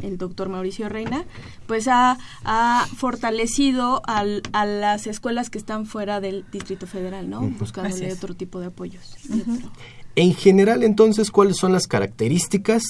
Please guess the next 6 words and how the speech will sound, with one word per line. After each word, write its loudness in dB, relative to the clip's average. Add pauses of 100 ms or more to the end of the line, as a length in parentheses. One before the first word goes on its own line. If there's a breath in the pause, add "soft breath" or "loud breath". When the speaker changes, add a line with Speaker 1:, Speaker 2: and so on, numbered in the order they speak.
Speaker 2:
que 6
debe 4
cumplir 2
el 2
chico 6 (280)
que 4